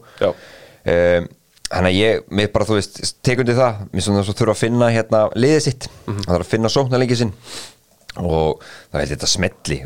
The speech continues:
Speaker 2: og ég held að hann sagði það sjálfur að Óskar Hrafn að menn ættu ekki að fara, fara varlega að útiloka þá eitthvað mjög fljótt, sko.
Speaker 1: Já, já,
Speaker 2: Það
Speaker 1: en,
Speaker 2: held að
Speaker 1: en
Speaker 2: það, hérna, sé alveg ágætis-, ágætispunktur hjá honum.
Speaker 1: En að sama skapi, þú veist, eh, bara, þú veist, kannski áhyggjuefni að,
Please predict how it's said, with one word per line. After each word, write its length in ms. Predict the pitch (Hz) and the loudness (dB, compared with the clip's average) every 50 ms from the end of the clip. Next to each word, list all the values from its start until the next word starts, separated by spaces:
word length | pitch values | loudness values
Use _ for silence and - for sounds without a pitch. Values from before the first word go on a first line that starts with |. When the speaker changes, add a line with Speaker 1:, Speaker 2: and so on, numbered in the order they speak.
| 65 - | -4 -2
Speaker 2:
og 220 | 78 76 69 53 - | -2 -2 -2 -4 -6
ég 60 | - | -8
held 80 | - 67 | -8 -8
að 60 | 71 | -6
hann 80 | - - | -4 -2
sagði 220 | - 76 73 76 76 | 0 0 0 0 0
það 80 | 80 - | 0 -2
sjálfur 320 | - 80 80 82 80 78 | -2 -2 -2 -2 -2 -2
að 120 | 78 76 80 | -2 -2 -4
Óskar 180 | 78 - 85 | -4 -4 -4
Hrafn 200 | 80 82 - 73 73 | -4 -4 -2 -4 -4
að 60 | 76 | -4
menn 140 | 76 76 76 76 | -4 -4 -4 -6
ættu 140 | - - - | -6 -8 -12
ekki 100 | - - | -12 -10
að 140 | - 78 - | -10 -8 -6
fara, 140 | - 78 | -4 -4
fara 140 | 76 78 76 76 | -2 -2 -2 0
varlega 340 | 76 78 82 85 82 82 80 | 0 0 2 2 2 2 2
að 80 | 78 | 0
útiloka 400 | 82 92 95 - 101 95 92 92 | 0 0 0 0 0 2 2 0
þá 80 | 92 101 | 0 0
eitthvað 380 | 104 113 107 - 104 101 - - | 0 0 -2 -4 -6 -8 -8 -8
mjög 160 | 107 101 95 | -8 -6 -2
fljótt, 220 | - 113 110 - - | -2 -2 -2 -2 -4
sko. 160 | - - 104 92 - _ - - - - - | -4 -4 -4 -4 -6 _ -20 -20 -16 -6 -2
Speaker 1:
Já, 140 | - 95 87 | 0 2 2
já, 140 | 85 90 92 | 2 2 2
Speaker 2:
Það 80 | 90 80 | 2 0
Speaker 1:
en, 60 | 87 | 0
Speaker 2:
held 100 | 87 78 | 0 0
að 80 | 80 - | -2 -2
Speaker 1:
en 60 | 80 80 | 0 0
Speaker 2:
það, 140 | 80 78 - - | 0 0 0 0
hérna, 260 | 82 82 78 80 80 76 - - | -2 -2 -2 0 0 -2 -2 -4
sé 160 | 90 - 87 85 | -6 -2 0 0
alveg 220 | 85 85 85 - | 2 2 0 -2
ágætis-, 400 | - - 92 - - - - - | -2 -4 -6 -6 -8 -12 -10 -10
ágætispunktur 460 | - 92 98 104 - - 107 - - - | -8 -8 -8 -8 -6 -6 -6 -6 -4 -6
hjá 20 | |
honum. 140 | 95 92 90 | -4 -2 -2
Speaker 1:
En 60 | 104 104 | -2 -2
að 60 | 95 | 0
sama 140 | 117 104 104 101 | 0 -2 0 -2
skapi, 240 | - 110 107 - 107 104 | -2 -4 -4 -4 -4 -4
þú 80 | 107 92 | -4 -4
veist, 220 | 95 - - - - - - - - | -4 -8 -10 -12 -12 -12 -14 -16 -18
eh, 380 | - - 82 80 80 82 82 82 - - | -16 -14 -12 -10 -10 -10 -12 -10 -4 -2
bara, 220 | 95 90 90 87 85 85 85 85 85 85 87 - - - - 101 - - - - - - | 0 2 2 2 4 4 4 4 2 2 0 -4 -6 -14 -20 -20 -20 -20 -20 -20 -20 -20
þú 140 | - - 107 | -16 -14 -12
veist, 160 | 101 - - - | -12 -12 -12 -10
kannski 220 | - - - 64 | -8 -4 -2 0
áhyggjuefni 600 | 78 98 101 107 107 98 107 104 104 - - 101 95 | 0 0 0 -2 -2 -2 -2 -2 -2 -2 -2 -2 0
að, 80 | 95 | 0